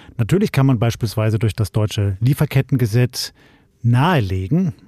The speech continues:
dass die Arbeitsbedingungen für Menschen an solchen Orten, die Rohstoffe abbauen, möglichst gerecht sind. Also das heißt, dass das Unternehmen nachweisen muss, dass Arbeiter vor Ort nicht ausgebeutet werden und dass die Umwelt nicht, äh, über alle Maßen strapaziert wird.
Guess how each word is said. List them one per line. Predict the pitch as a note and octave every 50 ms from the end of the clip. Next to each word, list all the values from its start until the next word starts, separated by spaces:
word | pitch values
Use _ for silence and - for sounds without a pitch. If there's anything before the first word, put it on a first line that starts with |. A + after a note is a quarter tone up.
| _ _ -
dass | B2 A2+ -
die | - C3+ -
Arbeitsbedingungen | - - - D#3 C3+ - - A#2+ F#2+ F#2 F2+ A#2+ C3+ D3 -
für | - - C3
Menschen | B2 A#2 A#2+ C#3+ - - C#3 C#3
an | A#2+ A2 G2
solchen | A2+ A#2 - B2+ B2
Orten, | A2 G2+ A2+ - A#2+
die | A2
Rohstoffe | G#2 - A#2+ B2 - - A#2 - -
abbauen, | - - - - _ _ - A2 - - - - G2+ G#2+ A2+ A2
möglichst | G#2 A2+ A#2 - A2+ - -
gerecht | - G2 G#2 G#2 - - -
sind. | C#3+ D#3 F#3 F3 - -
Also | G#2+ G2+
das | G2+ G2+ F#2+ - - -
heißt, | - A2+ C3+ - - - -
dass | A#2 -
das | - A#2 -
Unternehmen | C3 A#2 G2+ G#2 G#2+ A2 A#2 C3 C#3+ C3+
nachweisen | A#2 A2+ C3+ C#3+ - - A2 G2 G#2 G2+ G2 G2+
muss, | G2 G#2+ C#3 G#3 - - - - - - - - -
dass | A#2+ A2 -
Arbeiter | - A2 A2 A2+ A2 B2 B2 - A#2
vor | - - B2 A#2+
Ort | A#2 A2 -
nicht | A#2 - -
ausgebeutet | C3+ C3+ A#2+ - - F#2 - G2+ G2 - G#2+ F2 -
werden | G#2 F#2+ F2+ E2+ G2 G2 G2
und | G#2+ F#2+
dass | G#2+ -
die | - B2 -
Umwelt | C3+ B2+ C3+ B2 B2+ A#2 A2+ A2+ - -
nicht, | A#2+ A#2 G#2+ - - - -
äh, | D3
über | C3+ A#2+ A#2+ B2 F3+ F3 C#3+ B2+ C#3 A2
alle | A2 A#2 A#2+ A2+
Maßen | A2 G#2 G2+ A2+ A2 - - A2
strapaziert | - - - G#2+ - G#2 G#2 - - A#2+ G#2 -
wird. | - G2+ - -